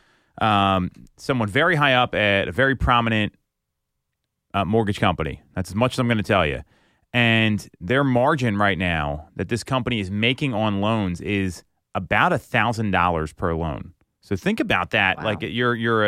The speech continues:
Speaker 1: a large lender.
Speaker 2: Mm-hmm.
Speaker 1: People know who you are in the marketplace, and your margin's a thousand dollars, and you're competing with all these other companies
Speaker 2: Yeah.
Speaker 1: that are offering ince-, I mean, you have to,
Speaker 2: Mm-hmm.
Speaker 1: it's, it, it's, it's a thin business right now. That, that's really challenging for a lot of folks. So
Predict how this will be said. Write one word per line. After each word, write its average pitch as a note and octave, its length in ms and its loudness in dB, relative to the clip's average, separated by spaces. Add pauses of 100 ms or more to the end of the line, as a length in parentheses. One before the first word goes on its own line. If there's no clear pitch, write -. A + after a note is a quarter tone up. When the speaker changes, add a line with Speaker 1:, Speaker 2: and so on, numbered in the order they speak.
Speaker 1:
a G2 60 -2 (640)
large C#3 360 0
lender. B2 640 2 (160)
Speaker 2:
Mm-hmm. E3+ 140 -20
Speaker 1:
People C3 280 -4
know A#2+ 260 2
who C3 120 2
you B2 180 2
are A#2+ 160 4
in A2+ 60 2
the G#2 60 0
marketplace, G#2+ 640 0
and G#2 100 -4
your G2+ 100 -2
margin's A2+ 380 0
a F#2+ 60 -6
thousand A2 440 0
dollars, G2+ 480 2
and G2+ 260 -4 (360)
you're A2+ 120 -2
competing C3 460 0
with G#2 140 -4
all A2+ 180 2
these A2+ 180 -2
other F#2+ 180 0
companies G#2 760 -2 (160)
Speaker 2:
Yeah. D#3+ 240 -18 (300)
Speaker 1:
that G#2+ 120 -4
are A2+ 100 2
offering A2 300 0
ince-, - 160 -6
I A#2+ 140 -4
mean, A#2 160 -4
you C#3+ 140 -4
have C#3 140 -4
to, A2 160 -4
Speaker 2:
Mm-hmm. - 140 -10
Speaker 1:
it's, A2+ 360 -6
it, G#2 200 -6
it's, A#2 240 -6
it's A2+ 180 -10
a C3 60 -6
thin A#2+ 280 -4
business G#2 380 -6
right D2+ 200 -8
now. C#2+ 160 -10
That, F2+ 200 -4
that's A#2+ 200 0
really B2+ 200 -2
challenging G2+ 460 -2
for G2 140 -2
a F#2+ 60 2
lot F#2 180 2
of E2 60 -8
folks. A2+ 380 0
So A2 420 2